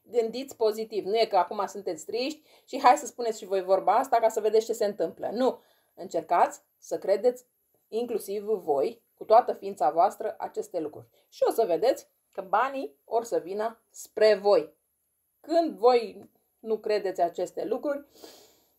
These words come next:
sau nu o să mai credeți că se mai pot întâmpla, să știți că, uite că se întâmplă. Dar,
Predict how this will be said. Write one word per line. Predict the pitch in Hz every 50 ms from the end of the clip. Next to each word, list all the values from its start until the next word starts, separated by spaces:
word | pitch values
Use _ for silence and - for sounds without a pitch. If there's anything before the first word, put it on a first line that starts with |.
| _ _ _ _ _ _ _ _ _ _ _ _ _
sau | _ - 196 185 190 190
nu | 202 233 254
o | 269
să | 269 277 233
mai | 226 208 196
credeți | - 214 214 196 196 185 - -
că | - 185 175 160 156 - _
se | - - 190
mai | 185 180 175 175
pot | 208 196 190 196
întâmpla, | 170 156 151 160 151 156 269 294 285
să | 262 - 185
știți | - - 220 220 220 - -
că, | 180 175 196 196 _ _ _
uite | - 247 254 233 180
că | 190 -
se | - 170
întâmplă. | 160 156 - 143 143 - - - 165
Dar, | 170 185 202 240 320 320